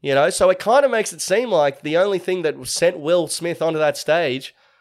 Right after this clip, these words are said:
was the fact that Chris Rock is smaller than him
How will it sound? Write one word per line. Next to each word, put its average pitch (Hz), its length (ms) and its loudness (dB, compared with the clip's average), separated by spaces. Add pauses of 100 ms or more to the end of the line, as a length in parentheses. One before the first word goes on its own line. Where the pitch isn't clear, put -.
(360)
was 143 160 -10
the 156 80 -4
fact 180 240 0
that 143 140 -4
Chris - 340 -8
Rock 175 260 -2
is 139 120 -6
smaller 175 460 0
than 143 140 -2
him 123 340 -6